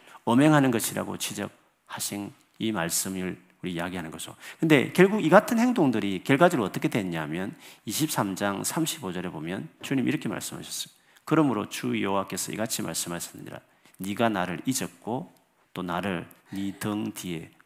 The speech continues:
버렸은즉 너는 내 음란과 내 음행의 죄를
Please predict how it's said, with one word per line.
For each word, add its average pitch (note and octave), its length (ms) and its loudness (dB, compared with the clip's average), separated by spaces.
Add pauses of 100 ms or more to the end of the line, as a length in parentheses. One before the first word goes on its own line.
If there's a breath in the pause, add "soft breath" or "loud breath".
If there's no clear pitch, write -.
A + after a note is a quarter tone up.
(160)
버렸은즉 - 720 -4 (680)
너는 A2 500 -2 (160)
내 F#2+ 140 -4
음란과 F2+ 580 -2
내 F2 240 -4
음행의 F#2 420 -6
죄를 F#2 400 -6